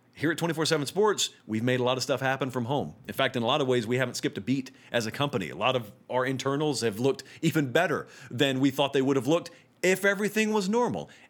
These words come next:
And so, how does that apply to college football? What do you see that you're able to do without physically being in the office and physically being around your players that you can translate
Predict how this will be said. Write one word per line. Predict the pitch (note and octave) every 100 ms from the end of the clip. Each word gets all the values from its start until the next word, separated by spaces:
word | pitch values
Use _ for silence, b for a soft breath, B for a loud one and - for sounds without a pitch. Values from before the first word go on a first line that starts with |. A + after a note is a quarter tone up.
| -
And | F#3+
so, | - - - C3+ D#3+ - b b b b -
how | A3
does | B3 G3+
that | G3+ F#3+ -
apply | D#3 - C#3+
to | C3+
college | C#3 C3+ C3
football? | G#3 F#3+ F2+ - - B B
What | - B2 F#3
do | A3+
you | E3 G3
see | - - G3 G#2+ A2 B B B -
that | C3 -
you're | G3+ -
able | F3+ A3+ G3+ C#3+
to | B2+
do | A2+ F3+ A2+ G#2+ - -
without | C3+ E3+ -
physically | F3 E3 E3+ D#3
being | D3+ D3+
in | C#3
the | C3
office | C3+ C#3 C#3
and | A2
physically | D3+ D3 C3+
being | A#2+ C#3
around | A#2+ B2 C#3
your | C3 C3
players | C3 D#3 C#3+ A#2 B B B
that | C#3 D3+
you | D3+ G3+
can | F3 C3
translate | - E3 G#3 C#3 A#2 A#2 -